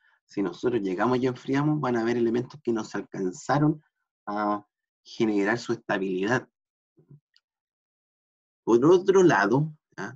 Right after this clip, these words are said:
también, eh, tenemos la curva de solidificación de aleaciones, ¿ya? Que en nuestro caso, ya que hoy día vamos a hablar, eh, tanto de acero,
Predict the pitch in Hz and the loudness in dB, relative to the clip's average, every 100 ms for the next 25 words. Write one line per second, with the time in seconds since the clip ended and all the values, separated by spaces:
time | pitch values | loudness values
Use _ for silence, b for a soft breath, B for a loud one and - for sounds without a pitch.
0 | - 95 95 92 117 131 151 151 - - | -12 -8 -6 2 4 4 2 -2 -16 -12
1 | - 98 98 98 92 92 87 - _ - | -2 0 2 2 0 -2 -6 -14 _ -4
2 | 107 120 135 120 107 117 131 123 120 113 | 2 2 4 2 2 0 2 0 0 0
3 | 107 98 98 - - - 131 123 117 107 | 0 0 -4 -10 -8 -2 -2 0 0 -2
4 | 101 208 185 - _ _ _ - _ _ | -4 -2 0 -2 _ _ _ -20 _ _
5 | 117 120 117 - 127 143 156 190 190 - | -2 0 0 -4 -4 -4 -2 -2 -4 -10
6 | 117 - 110 101 117 113 110 104 110 107 | -10 -10 -12 -6 -4 -4 -6 -12 -8 -4
7 | 113 120 _ _ _ _ - 95 92 85 | -4 -6 _ _ _ _ -10 -4 -4 -4
8 | 76 110 113 113 104 98 - 156 180 196 | -2 -2 0 0 0 -2 0 2 2 -4